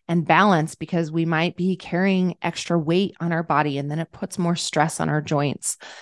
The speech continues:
uh, and then causes, the extra weight can cause, uh, the inability to make the right harmony of hormones for your body.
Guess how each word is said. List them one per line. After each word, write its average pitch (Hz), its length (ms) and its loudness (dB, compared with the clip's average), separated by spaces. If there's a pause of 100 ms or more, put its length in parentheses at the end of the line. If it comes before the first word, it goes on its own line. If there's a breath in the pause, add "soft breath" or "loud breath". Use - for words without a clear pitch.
(300 loud breath)
uh, 160 320 8
and 170 200 6
then 165 300 4
causes, 175 640 4
the - 160 4
extra 175 360 0
weight 180 260 4
can 160 220 -4
cause, 151 580 0 (380 soft breath)
uh, 170 240 -2
the 165 160 -6
inability 180 720 0
to - 180 -6
make 170 400 -4
the 180 100 2
right 170 460 4 (1120)
harmony 196 560 0
of 175 120 -4
hormones 170 540 -2
for - 180 -4
your 151 300 2
body. 143 420 4